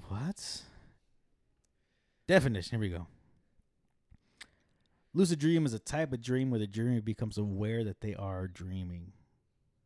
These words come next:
During a lucid dream, the dreamer may give some amount of control over the dream character's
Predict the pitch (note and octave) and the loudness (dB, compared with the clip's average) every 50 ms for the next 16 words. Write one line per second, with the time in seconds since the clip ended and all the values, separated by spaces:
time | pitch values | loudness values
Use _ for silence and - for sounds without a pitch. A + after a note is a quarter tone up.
0 | _ _ _ _ _ _ _ _ _ _ _ - A#2+ A2+ A2+ A2 A2 A2 G2+ - | _ _ _ _ _ _ _ _ _ _ _ -10 -8 -6 -4 -2 -2 -4 -6 -6
1 | - G#2+ G#2+ G#2+ G#2+ G#2 G2 G#2+ A2 A2 G#2+ G#2 G#2 G#2 G#2 G#2 G#2 G2+ - A2+ | -8 -8 -6 -4 -4 -4 -2 -2 0 0 0 0 0 -2 -2 -4 -4 -6 -6 -6
2 | A2+ A2 G2+ - - - - B2+ A#2 A2 A2 - G#2+ G2+ G2+ G#2 G#2 A2+ A2 - | -4 -4 -4 -6 -8 -10 -6 -6 -4 -4 -4 -6 -6 -6 -6 -4 -4 -6 -6 -8
3 | - - G#2+ G2+ - - - A2 G#2 G#2 G2 G2+ F#2+ F#2+ F#2+ F#2 - - G2 G2 | -10 -12 -12 -12 -12 -10 -8 -6 -6 -6 -6 -8 -8 -10 -12 -12 -12 -10 -8 -8
4 | F#2+ - - - G#2+ G#2 G2+ F#2+ - - F#2+ F#2+ F#2+ - - | -8 -10 -10 -8 -8 -8 -8 -10 -10 -10 -10 -10 -10 -12 -14